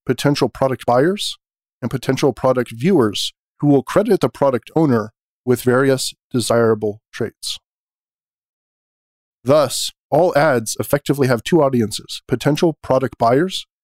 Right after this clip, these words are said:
and potential product viewers, who will credit the product owners with various desirable traits.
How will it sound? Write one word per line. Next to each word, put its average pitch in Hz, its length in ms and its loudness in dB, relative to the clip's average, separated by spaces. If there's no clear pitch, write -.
and 123 100 -6
potential 123 380 -2
product 117 420 -4
viewers, 139 480 0
who 147 60 0
will 135 140 4
credit 175 340 0
the 151 80 0
product 139 360 -2
owners 123 580 0
with 123 160 -2
various 127 420 2
desirable 110 560 -2
traits. - 500 -12